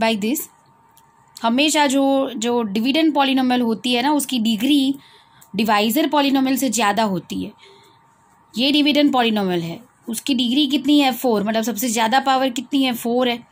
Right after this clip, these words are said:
और इसकी डिग्री कितनी है? वन। इसकी फ़ोर, इसकी वन, ज़्यादा किसकी है? अ, डिविडेंड पॉलिनोमियल की। ओके, अभी हमें वो भी चेक करना है कि जो पावर है वो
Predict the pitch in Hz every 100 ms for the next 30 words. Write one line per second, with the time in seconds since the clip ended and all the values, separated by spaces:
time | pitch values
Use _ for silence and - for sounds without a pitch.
0 | _ - - - _ 196 - 240 - 302
1 | 294 285 285 294 277 262 214 214 247 269
2 | - _ - 220 262 247 262 269 277 269
3 | 262 240 233 226 208 247 269 269 - 269
4 | 254 247 - - - _ - 190 190 190
5 | 240 254 285 277 254 262 254 247 240 226
6 | 254 247 _ _ - - - - 220 -
7 | 165 - _ - - - - 226 277 294
8 | 302 277 294 262 240 269 285 277 269 262
9 | 254 254 240 262 254 - 214 214 269 277
10 | 240 220 220 233 240 247